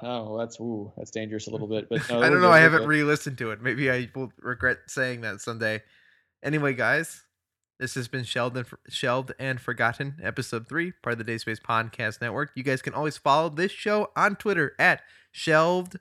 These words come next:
Speaker 2: Forget. Okay, that's a thing.
Speaker 1: I, wait, hold on.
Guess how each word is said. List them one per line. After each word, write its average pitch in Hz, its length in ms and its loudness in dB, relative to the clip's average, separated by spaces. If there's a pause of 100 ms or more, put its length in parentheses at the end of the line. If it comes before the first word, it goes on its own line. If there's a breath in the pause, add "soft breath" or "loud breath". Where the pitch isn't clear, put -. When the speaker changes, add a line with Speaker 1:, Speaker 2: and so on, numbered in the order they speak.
(120)
Speaker 2:
Forget. 147 540 -4 (1040)
Okay, 127 360 -6 (140)
that's 117 200 -2
a 123 80 -4
thing. 107 280 -10 (800)
Speaker 1:
I, 160 240 2
wait, 160 240 2
hold 151 180 2
on. 165 240 0